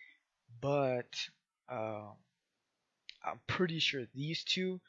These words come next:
were on the money. So, uh, I'm gonna take a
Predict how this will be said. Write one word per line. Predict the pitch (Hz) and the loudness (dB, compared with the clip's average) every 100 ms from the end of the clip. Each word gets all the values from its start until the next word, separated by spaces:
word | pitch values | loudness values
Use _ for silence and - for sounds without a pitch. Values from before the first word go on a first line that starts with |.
| - _ - | -20 _ -4
were | 123 117 | -2 -2
on | 113 113 | -4 -6
the | |
money. | 95 90 - - _ - - - - - _ _ _ _ _ _ _ - - _ _ _ _ _ _ _ - - | -10 -10 -12 -18 _ -14 -14 -14 -20 -20 _ _ _ _ _ _ _ -20 -20 _ _ _ _ _ _ _ -20 -6
So, | - - 170 117 - _ _ _ - - - _ _ - | -2 0 0 -2 -8 _ _ _ -16 -16 -20 _ _ -6
uh, | 113 113 107 | -4 -4 -8
I'm | - 135 | -10 -10
gonna | 131 | -4
take | - | -4
a | 139 | -4